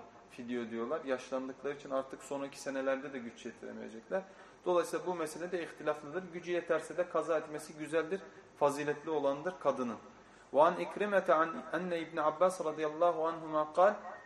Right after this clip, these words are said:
İkrime'den geliyor, gene İbn Abbas'ın talebelerinden.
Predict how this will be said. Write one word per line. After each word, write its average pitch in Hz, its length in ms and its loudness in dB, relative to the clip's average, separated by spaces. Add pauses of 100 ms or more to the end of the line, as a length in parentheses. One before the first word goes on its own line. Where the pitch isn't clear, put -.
(120)
İkrime'den 170 680 0
geliyor, 160 400 -2
gene 151 180 -6
İbn 143 180 -6
Abbas'ın 143 380 -2
talebelerinden. 131 800 0